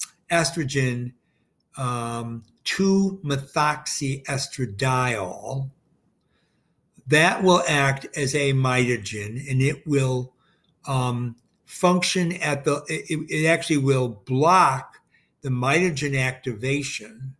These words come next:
that methoxyestradiol, of either P E R K one slash two or A K T.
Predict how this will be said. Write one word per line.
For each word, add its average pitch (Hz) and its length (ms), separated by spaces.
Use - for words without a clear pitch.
that 120 400
methoxyestradiol, 131 1400
of 151 400
either 143 560
P 160 460
E 160 180
R 147 300
K - 60
one 127 420
slash 123 580
two 165 540
or 123 380
A 135 280
K 120 520
T. 120 680